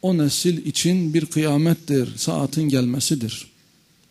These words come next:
Buna da kıyameti vusta denir. Yahut saati vusta denir. Orta saat, orta kıyamet. Bir de küçük olan var ki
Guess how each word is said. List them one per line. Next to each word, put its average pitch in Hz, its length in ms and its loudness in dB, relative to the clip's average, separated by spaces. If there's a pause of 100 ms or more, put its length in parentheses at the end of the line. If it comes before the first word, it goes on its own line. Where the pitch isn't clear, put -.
(1900)
Buna 233 240 6
da 233 100 6
kıyameti 208 540 2
vusta 190 480 4
denir. 139 600 2 (800)
Yahut 175 300 2
saati 156 440 0
vusta 156 460 0
denir. 135 300 0 (340)
Orta 180 360 2
saat, 147 720 -2 (440)
orta 165 380 2
kıyamet. 147 720 0 (1300)
Bir 196 160 2
de 202 140 4
küçük 226 360 4
olan 175 340 4
var 185 200 2
ki 143 340 2